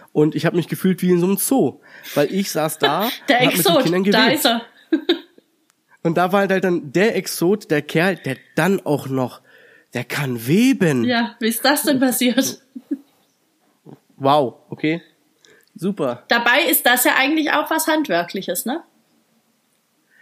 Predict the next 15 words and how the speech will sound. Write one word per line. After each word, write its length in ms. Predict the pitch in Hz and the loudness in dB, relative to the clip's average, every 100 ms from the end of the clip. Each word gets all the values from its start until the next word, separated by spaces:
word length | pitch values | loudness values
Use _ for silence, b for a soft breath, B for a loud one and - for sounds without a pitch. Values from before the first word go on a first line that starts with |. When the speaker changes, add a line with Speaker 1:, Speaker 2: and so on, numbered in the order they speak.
| b b | b b
Speaker 1:
Ja, 320 | 135 135 175 - | -2 2 2 2
aber 140 | 151 | 0
es 80 | 165 | 0
ist 160 | 165 - | -2 -2
nicht 180 | 160 | -2
das 180 | 170 190 | 0 0
Handwerk, 460 | 190 185 185 180 160 | 2 2 0 -2 -2
was, 280 | 175 - - | -4 -4 0
was, 160 | 170 | 0
Speaker 2:
Es 60 | 214 | 0
ist 160 | 220 - | -2 0
nicht 220 | 240 - | 0 2
mit 80 | 277 | 0
Speaker 1:
was 160 | - 247 | 2 2
Speaker 2:
Hammer 160 | - | 2